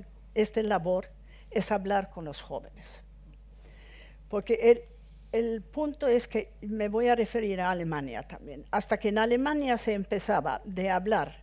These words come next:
de lo que pasó en aquel entonces, ha pasado muchos años. Hace ahora unos cinco o seis años que se volvía a, a e-, editar el libro de, de, de Hitler,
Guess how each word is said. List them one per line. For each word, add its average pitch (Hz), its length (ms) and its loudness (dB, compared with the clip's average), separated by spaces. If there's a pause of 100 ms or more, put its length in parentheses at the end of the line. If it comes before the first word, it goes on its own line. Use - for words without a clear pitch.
(120)
de 185 160 0
lo 180 120 -4
que - 140 -8
pasó 175 580 0
en 160 160 -6
aquel 240 320 2
entonces, 185 720 -4 (400)
ha - 80 -10
pasado 180 360 -2
muchos 175 580 -6
años. - 460 -16 (720)
Hace 226 340 2
ahora 220 460 6
unos 208 460 -4
cinco 240 360 0
o 226 60 4
seis 240 440 4
años 220 640 -2
que 202 120 -6
se 190 120 -4
volvía 196 580 0
a, 170 320 -8
a 180 140 -8 (100)
e-, 190 220 -8
editar 185 560 -2 (100)
el 175 200 -4
libro 208 400 -4 (280)
de, 170 600 -4 (100)
de, 151 840 -6
de 156 640 -14
Hitler, 277 460 0